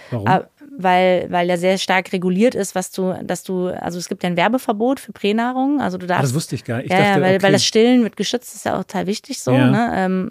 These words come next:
Speaker 2: man sollte stillen, ich bin auch ein Riesen-Still-Fan, ich habe auch selber gestillt.
Speaker 1: Ja.
Speaker 2: Ähm, und deswegen ist das ganz stark reglementiert,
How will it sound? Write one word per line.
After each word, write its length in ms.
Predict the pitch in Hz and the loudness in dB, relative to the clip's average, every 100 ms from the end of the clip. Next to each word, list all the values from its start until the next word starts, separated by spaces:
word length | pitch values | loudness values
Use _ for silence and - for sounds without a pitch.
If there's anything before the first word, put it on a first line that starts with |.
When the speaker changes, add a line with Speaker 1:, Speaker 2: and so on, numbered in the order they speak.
| - | -8
Speaker 2:
man 140 | 196 185 | -6 -2
sollte 240 | 185 190 | -2 -2
stillen, 280 | - 190 226 | -2 -2 0
ich 40 | |
bin 80 | 208 | -2
auch 60 | 180 | -4
ein 80 | |
Riesen-Still-Fan, 720 | 190 190 - 190 180 190 202 | -4 -6 -4 -2 0 0 0
ich 20 | 226 | 0
habe 100 | 180 | 0
auch 40 | |
selber 200 | 196 220 | 0 0
gestillt. 460 | 226 - 240 247 - - | -2 0 0 0 -2 -4
Speaker 1:
Ja. 180 | 131 - 202 - | -2 -2 -8 0
Speaker 2:
Ähm, 540 | 190 190 185 185 190 | 2 2 2 0 -2
und 180 | 185 180 | -4 -2
deswegen 380 | 185 - 190 196 | -2 0 0 0
ist 140 | - | -2
das 160 | 190 - - | -6 -6 -2
ganz 220 | 190 214 | -2 0
stark 340 | - 185 185 | 0 0 0
reglementiert, 720 | 190 185 180 180 233 262 339 | -4 -2 -2 -2 2 2 2